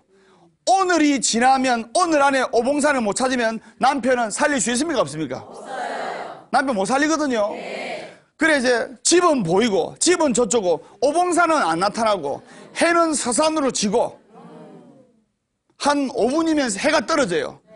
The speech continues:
Speaker 1: 그럼 남편 살릴 수 있어요? 없어요?
Speaker 2: 없어요.
Speaker 1: 해가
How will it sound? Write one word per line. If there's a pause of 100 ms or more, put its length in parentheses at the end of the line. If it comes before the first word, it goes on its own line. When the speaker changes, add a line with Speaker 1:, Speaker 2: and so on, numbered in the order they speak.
(240)
Speaker 1:
그럼
남편
살릴
수
있어요?
없어요?
Speaker 2:
없어요. (340)
Speaker 1:
해가